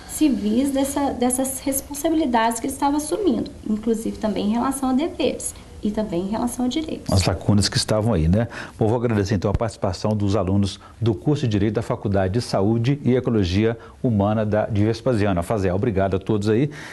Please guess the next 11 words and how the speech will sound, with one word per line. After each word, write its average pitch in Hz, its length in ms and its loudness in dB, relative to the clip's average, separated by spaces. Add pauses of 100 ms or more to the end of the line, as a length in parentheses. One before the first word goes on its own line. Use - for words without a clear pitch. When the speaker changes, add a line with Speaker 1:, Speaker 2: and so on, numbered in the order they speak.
(160)
Speaker 2:
E - 200 2
retomando 202 420 2
essa 160 140 0
questão 120 340 -2
da 107 120 2
maioridade 92 760 0 (460)
colocada 95 600 0
aí 95 220 2 (340)
pelo 92 440 2
Wilton, 107 480 2 (500)
é, 147 420 2